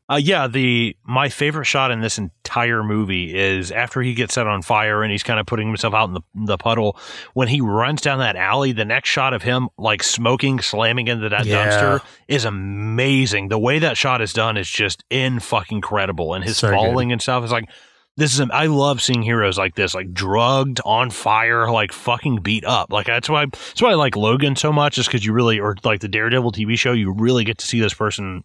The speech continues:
Speaker 1: get their ass beat. Um, but the most touching thing about this whole scene is after, you know, he's, like, on the roof smoking. He's like, "Alfred,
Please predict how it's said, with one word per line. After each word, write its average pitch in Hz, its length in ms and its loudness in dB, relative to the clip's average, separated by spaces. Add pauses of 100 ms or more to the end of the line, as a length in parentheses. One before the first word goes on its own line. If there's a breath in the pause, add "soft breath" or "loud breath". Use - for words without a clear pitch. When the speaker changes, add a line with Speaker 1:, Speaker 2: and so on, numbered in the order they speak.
Speaker 1:
get 120 120 -2
their 90 140 -2
ass 98 240 0
beat. 135 360 0 (400 loud breath)
Um, 113 400 0 (340)
but 135 140 2
the 156 60 2
most 156 200 2
touching 170 280 0
thing 143 140 -2
about 127 200 -2
this 131 120 0
whole 123 140 0
scene 123 360 2
is 98 120 0
after, 113 200 0
you 117 100 2
know, 113 40 2
he's, 110 120 0
like, 104 180 0
on 131 200 2
the 127 100 2
roof 123 280 2
smoking. 110 480 0
He's 110 120 0
like, 110 100 2
"Alfred, 139 420 0